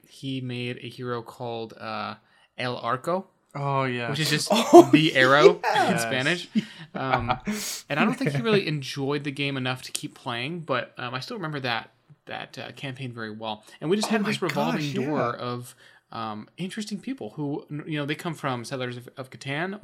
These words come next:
Speaker 1: or even just a video game only background, and they, even they were able to jump in.
Speaker 3: Yeah,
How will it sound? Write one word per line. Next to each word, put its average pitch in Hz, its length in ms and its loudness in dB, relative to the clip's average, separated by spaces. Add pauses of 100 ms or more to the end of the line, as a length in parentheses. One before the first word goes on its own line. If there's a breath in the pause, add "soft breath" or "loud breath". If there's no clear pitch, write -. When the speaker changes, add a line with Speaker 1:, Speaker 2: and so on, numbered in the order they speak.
Speaker 1:
or 117 220 -4
even 143 180 -6
just 135 220 -12
a 123 80 -10
video 123 240 -4
game 123 220 -8
only 123 260 -8
background, 120 460 -12 (300 loud breath)
and 180 80 -4
they, 180 60 0
even 185 240 -6
they 202 80 -4
were 170 120 -4
able 117 140 -8
to 117 80 -8
jump 117 260 -10
in. 120 180 -12 (360)
Speaker 3:
Yeah, 135 420 -2